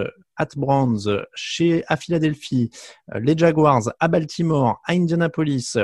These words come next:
les Browns, les Titans. Semaine de repos en semaine neuf. Ensuite, ils vont à Pittsburgh, à Washington. Ils jouent les Giants. Ils vont à Miami. Ensuite, ils jouent les Cowboys, les Steelers. Ils vont à Houston et les Ravens. Il y a quand même du monde, hein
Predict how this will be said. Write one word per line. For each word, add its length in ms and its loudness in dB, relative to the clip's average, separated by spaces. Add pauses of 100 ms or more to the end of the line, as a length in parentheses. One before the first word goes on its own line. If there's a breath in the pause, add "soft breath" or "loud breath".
(140)
les 420 2
Browns, 640 2
les 240 0
Titans. 500 -2 (680 soft breath)
Semaine 320 -2
de 80 2
repos 200 -2
en 60 -2
semaine 280 -4
neuf. 400 -2
Ensuite, 340 -8
ils 40 -4
vont 180 -2
à 100 0
Pittsburgh, 500 -2
à 80 2
Washington. 680 -2
Ils 80 -4
jouent 100 -6
les 120 -6
Giants. 360 -4 (220)
Ils 160 -6
vont 260 -8
à 100 -6
Miami. 520 -4 (340 soft breath)
Ensuite, 180 -16
ils 60 -10
jouent 60 -6
les 100 -6
Cowboys, 480 -2
les 80 -6
Steelers. 800 -6
Ils 100 -6
vont 140 -12
à 80 -2
Houston 540 -6
et 80 -8
les 100 -2
Ravens. 380 -4
Il 60 -6
y 40 -2
a 40 -2
quand 120 -8
même 400 -4
du 120 -4
monde, 260 0
hein 140 -4